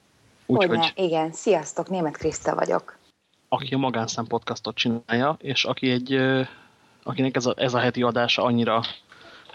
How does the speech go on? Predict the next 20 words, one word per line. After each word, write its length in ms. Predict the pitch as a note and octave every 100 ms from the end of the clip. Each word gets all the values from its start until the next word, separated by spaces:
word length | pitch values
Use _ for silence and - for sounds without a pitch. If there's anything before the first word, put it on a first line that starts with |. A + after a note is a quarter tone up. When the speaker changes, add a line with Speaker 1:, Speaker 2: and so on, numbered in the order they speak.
| -
Speaker 1:
durván 340 | C3 B2+ A#2 A2+
volt, 300 | A#2 A2+ -
ö, 220 | A#2+ A#2 A#2 - -
ilyen 300 | A#2+ A2+ A#2 B2
éhséggerjesztő, 840 | A2 A#2+ - A#2 A#2+ A#2+ A#2 - C3
hogy, 260 | A#2 A#2 - - - - -
hogy 140 | - A#2
ma 100 | A#2+
is 80 | A#2
csak 160 | - A2
kajákról 340 | A2 A2+ A#2
fogunk 240 | - A#2
beszélni. 320 | A#2+ A#2+ C#3 C3+
Itt 100 | -
az 100 | C3+
elején 240 | D3+ D3
mondom 360 | B2 A#2+ A#2 A#2+
el, 120 | A#2+
hogy 140 | A#2+ A#2+
aki 360 | A#2 B2 A#2